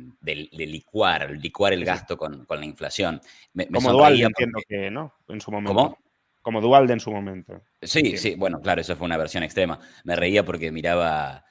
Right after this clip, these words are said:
Speaker 1: hace, hace bastante tiempo, eh, Milei junto con, no sé si Giacomini, no sé si estaba Miguel,
Speaker 2: Sí,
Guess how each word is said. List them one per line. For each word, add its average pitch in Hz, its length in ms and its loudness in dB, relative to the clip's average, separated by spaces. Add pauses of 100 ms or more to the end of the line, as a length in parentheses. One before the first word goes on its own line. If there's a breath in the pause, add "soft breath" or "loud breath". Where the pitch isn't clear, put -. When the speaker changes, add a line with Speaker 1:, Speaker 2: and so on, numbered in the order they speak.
(140)
Speaker 1:
hace, 82 320 -8
hace - 200 -8
bastante 90 380 -6
tiempo, 87 540 -6
eh, 69 440 -14
Milei 82 580 0
junto 82 320 -8
con, 69 240 -12
no 80 80 -12
sé - 260 -16
si 87 140 -12
Giacomini, 82 640 -4
no 80 80 -8
sé 80 120 -10
si 78 40 -6
estaba 80 220 -4
Miguel, 80 380 -4
Speaker 2:
Sí, - 40 -12